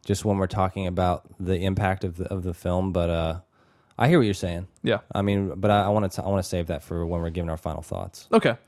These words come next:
Speaker 2: I just use that as a, as a reason to say that I really don't have many notes left
Speaker 1: For
Speaker 2: about
Speaker 1: act, for
Speaker 2: Act
Speaker 1: Act
Speaker 2: Two.
Speaker 1: Two.
Speaker 2: Um, basically, um, things just kind of escalate. Strike's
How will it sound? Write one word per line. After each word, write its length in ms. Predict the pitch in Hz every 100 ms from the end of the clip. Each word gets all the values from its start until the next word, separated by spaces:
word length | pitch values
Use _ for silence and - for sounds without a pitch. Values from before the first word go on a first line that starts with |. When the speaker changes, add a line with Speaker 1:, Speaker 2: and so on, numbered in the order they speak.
| - - -
Speaker 2:
I 100 | 196
just 180 | 214 220
use 140 | 196
that 140 | 185 165
as 140 | 143
a, 140 | 135 -
as 140 | 143
a 80 | 127
reason 240 | 127 123 123
to 60 |
say 200 | 117 123
that 180 | 117 107 -
I 60 |
really 360 | 143 151 190 160
don't 220 | 139 131
have 200 | 127 127
many 220 | 120 117
notes 500 | 107 107 107 - -
left 420 | - 117 120 123 107
Speaker 1:
For 100 | 107
Speaker 2:
about 140 | 90
Speaker 1:
act, 80 | 104
for 80 | 107
Speaker 2:
Act 140 | 90 113
Speaker 1:
Act 80 |
Speaker 2:
Two. 220 | 98 92 95 - -
Speaker 1:
Two. 60 |
Speaker 2:
Um, 440 | 131 127 123 123 - _ - - 117 113 62 147
basically, 840 | 151 143 - 147 143 139 139 139
um, 540 | - 127 123 120 113 117 _ _ -
things 320 | 170 165 147
just 160 | 160 -
kind 200 | 156 131
of 60 | 80
escalate. 640 | 120 - - 120 113 117 -
Strike's 600 | - - 131 123 -